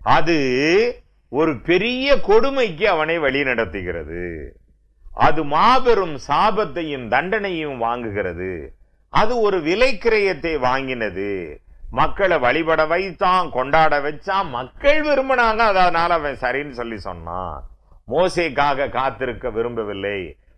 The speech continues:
மக்களை மோசேக்காக காத்திருங்கள் என்று சொல்ல வேண்டியவன் அதை சொல்ல மறந்து விட்டான். கல்யாணத்துக்கு போறதுனால முடியல, உடம்பு அதனால முடியல,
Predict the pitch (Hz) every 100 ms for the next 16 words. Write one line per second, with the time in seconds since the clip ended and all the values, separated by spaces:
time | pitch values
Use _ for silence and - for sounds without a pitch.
0 | - 123 165 214 202 185 151 185 190 208
1 | 160 196 196 185 160 180 185 190 185 180
2 | 180 156 - 160 190 190 180 170 170 170
3 | 165 151 151 - 165 196 190 180 175 170
4 | 165 151 160 165 160 107 - - - _
5 | _ _ - - - - _ - 131 185
6 | 208 196 185 165 185 180 170 170 165 156
7 | 156 160 156 151 135 101 107 170 208 196
8 | 175 170 165 165 170 160 165 165 160 156
9 | 139